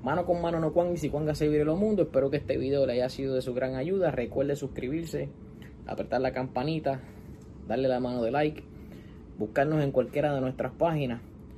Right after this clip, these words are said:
y estar pendiente a los videos que tenemos por aquí. Si usted tiene alguna pregunta, si usted tiene algún tema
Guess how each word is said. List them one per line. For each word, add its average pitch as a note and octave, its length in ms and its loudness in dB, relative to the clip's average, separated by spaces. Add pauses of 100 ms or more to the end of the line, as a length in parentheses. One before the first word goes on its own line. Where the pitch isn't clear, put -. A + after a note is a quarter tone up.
(480)
y A2 500 0
estar B2 300 -2
pendiente C3+ 500 0
a G#2+ 40 4
los A2 140 2
videos G#2+ 460 0 (180)
que F2+ 120 -8
tenemos F#2+ 320 -6
por - 180 -6
aquí. - 240 -14 (540)
Si - 80 -10
usted F3 180 4
tiene E3 220 0
alguna D3 320 2
pregunta, B2+ 500 2
si A2+ 120 -4
usted A2 200 -2
tiene C3 200 -2
algún A2+ 260 -4 (100)
tema B2 380 0